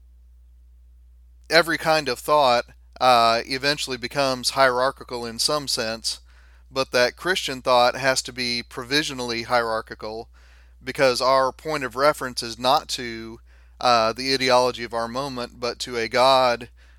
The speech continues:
who transcends the moment and the reality that results from that, that our understanding of God, uh, might unfold, might develop, might reform, uh, so that the possibility always lies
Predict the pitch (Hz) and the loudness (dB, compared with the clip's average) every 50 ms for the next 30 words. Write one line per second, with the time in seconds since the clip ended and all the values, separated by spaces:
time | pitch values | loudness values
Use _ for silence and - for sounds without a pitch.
0 | - - - 135 127 123 117 - - - 156 151 139 131 - - 170 190 202 190 | -20 -18 -14 -14 -12 -12 -12 -10 -6 0 2 2 2 2 2 2 2 2 2 0
1 | 170 143 127 120 117 117 113 110 110 113 113 117 - - - - - - - _ | -4 -6 -6 -6 -6 -6 -8 -6 -8 -8 -10 -10 -12 -18 -20 -20 -20 -20 -20 _
2 | _ _ - 135 131 131 127 127 123 120 123 123 123 120 - _ - - _ - | _ _ 0 2 2 4 4 4 2 0 -4 -8 -14 -16 -18 _ -20 -20 _ -20
3 | - - - - - - - - 139 131 139 135 131 135 135 139 143 156 147 139 | -20 -20 -20 -20 -20 -20 -20 -20 -12 -10 -8 -6 0 4 8 8 8 8 6 2
4 | 127 127 123 120 120 123 120 113 123 123 117 131 147 156 - - - 123 120 120 | 0 -2 -2 -2 -2 -4 -4 -4 -8 -6 -4 -4 -4 -4 -6 -10 -12 -6 -4 -2
5 | 117 117 - - 127 123 123 123 127 135 135 123 123 123 - - 147 147 147 147 | -2 -2 -2 -2 -2 0 0 0 0 -2 -6 -8 -6 -6 0 2 2 2 2 2
6 | 139 127 123 120 117 117 110 110 120 117 110 110 110 110 110 113 120 - - - | 0 -2 0 -2 -2 -4 -2 -2 0 2 2 2 2 2 0 -2 -6 -12 -16 -20
7 | - - - - _ _ - - 127 127 120 117 117 113 113 117 131 135 127 127 | -20 -20 -20 -20 _ _ 2 4 6 6 6 6 4 2 0 2 2 4 4 4
8 | - - 120 117 117 - - 147 147 147 147 147 143 139 139 143 131 - - - | 0 -4 -6 -8 -10 -8 -6 -4 -4 -2 -4 -4 -6 -8 -10 -14 -18 -20 -20 -20
9 | - _ - 123 123 117 117 113 113 120 107 127 131 135 131 131 135 131 - - | -20 _ -6 -2 -2 -2 -2 -4 -8 -6 0 2 2 4 4 2 0 -2 -4 -4
10 | 123 120 120 110 101 104 - - - 139 139 139 139 143 143 143 143 151 156 - | -2 0 0 0 -4 -8 -12 -12 -10 -8 -6 -4 -2 -2 -2 -2 -4 -10 -14 -20
11 | - - - - - _ - - 139 135 131 123 123 120 120 123 123 - - 151 | -20 -20 -20 -20 -20 _ -2 4 6 8 8 8 6 6 4 2 2 0 0 0
12 | 147 127 135 127 123 123 123 120 123 - - 143 147 143 - 139 131 135 135 139 | 0 2 4 4 4 2 2 -4 -10 -2 0 2 2 2 0 -4 -6 -4 -4 -4
13 | 127 123 123 123 127 123 120 120 113 123 123 123 123 120 117 117 117 117 117 - | -4 -2 -2 -2 -2 -2 -4 -6 -6 -2 0 2 2 2 0 0 -2 -4 -6 -8
14 | - | -10